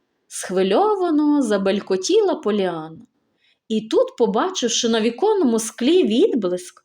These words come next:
схожий на сонячний промінчик, радісно вигукнула: «Ой,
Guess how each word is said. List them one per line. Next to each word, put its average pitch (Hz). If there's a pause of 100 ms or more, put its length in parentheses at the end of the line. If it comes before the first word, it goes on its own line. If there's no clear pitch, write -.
схожий 269
на 202
сонячний 311
промінчик, 277
радісно 208
вигукнула: 175 (680)
«Ой, 381